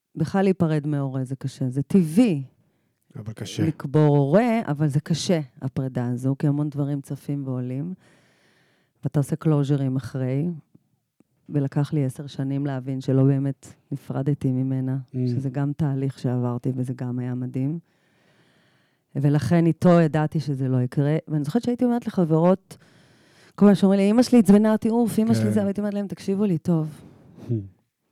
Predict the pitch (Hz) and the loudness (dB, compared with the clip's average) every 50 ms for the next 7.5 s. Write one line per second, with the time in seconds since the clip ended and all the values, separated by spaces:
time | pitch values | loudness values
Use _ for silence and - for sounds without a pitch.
0 | _ _ _ _ _ _ - - _ _ _ _ - - - 190 185 190 208 220 | _ _ _ _ _ _ -20 -20 _ _ _ _ -4 0 4 6 6 6 6 6
1 | 226 214 - 240 226 233 247 262 - _ _ _ _ _ _ 123 120 117 113 110 | 2 0 0 0 0 0 -2 -4 -6 _ _ _ _ _ _ -6 -4 -4 -4 -4
2 | 107 104 104 101 101 101 - _ _ _ - - 180 185 196 202 - - 180 160 | -6 -8 -10 -12 -16 -18 -20 _ _ _ -4 -2 0 0 0 -2 -2 -2 -2 -2
3 | - 156 - - - 151 - - 180 185 185 190 202 202 208 180 - - 214 226 | -2 -6 -6 -4 -6 -4 0 0 0 2 2 2 2 0 0 -2 -2 0 0 0
4 | 233 226 233 - _ _ _ _ _ - 147 139 143 143 143 143 151 170 175 170 | 0 -2 -4 -10 _ _ _ _ _ 0 0 0 0 -4 -6 -6 -8 -8 -6 -4
5 | 185 185 185 185 - - 165 160 160 170 151 143 147 147 147 147 151 143 131 123 | -4 -4 -4 -4 -6 -6 -4 -4 -2 -2 -4 -4 -4 -4 -2 -4 -4 -4 -4 -4
6 | 123 117 123 123 - 131 127 - - - 139 147 147 147 147 147 151 151 156 160 | -4 -4 -6 -6 -6 -8 -8 -8 -10 -4 0 0 0 2 2 0 0 0 0 0
7 | 156 - - 156 156 - - 185 175 | -2 -2 -2 -4 -4 0 0 0 0